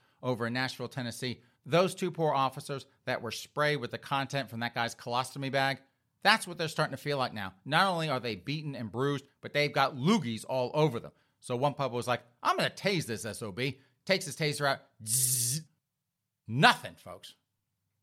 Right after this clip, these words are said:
Michael Jordan is still standing. Michael's like, "Ha! Nothing." Second cop pulls out his taser because they're not like guns, folks. You get, like, one shot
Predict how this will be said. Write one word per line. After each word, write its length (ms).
Michael 280
Jordan 380
is 80
still 280
standing. 440
Michael's 300
like, 220
"Ha! 320
Nothing." 340
Second 320
cop 200
pulls 200
out 120
his 200
taser 340
because 200
they're 120
not 180
like 240
guns, 260
folks. 240
You 60
get, 160
like, 180
one 200
shot 400